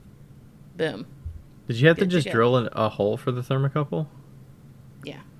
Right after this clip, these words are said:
Speaker 1: it's easy.
Speaker 2: Yeah.
Speaker 1: And there's always, there's pretty much always a hole on the back side of, um,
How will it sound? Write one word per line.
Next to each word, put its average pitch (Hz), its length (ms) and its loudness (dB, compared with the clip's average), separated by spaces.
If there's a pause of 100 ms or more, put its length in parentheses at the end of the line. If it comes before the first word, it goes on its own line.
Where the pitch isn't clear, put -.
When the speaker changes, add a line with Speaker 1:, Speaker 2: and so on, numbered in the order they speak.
(140)
Speaker 1:
it's 196 180 -12
easy. - 200 -12
Speaker 2:
Yeah. - 120 -10 (1900)
Speaker 1:
And 214 140 -4
there's 226 160 -2
always, 175 520 -4
there's 190 280 -6
pretty 269 220 -2
much 294 200 -2
always 165 380 -4
a 160 60 -6
hole 151 320 -6
on 151 160 -8
the 147 40 -8
back 135 320 -10
side 143 600 -8
of, 151 500 -8 (680)
um, - 600 -12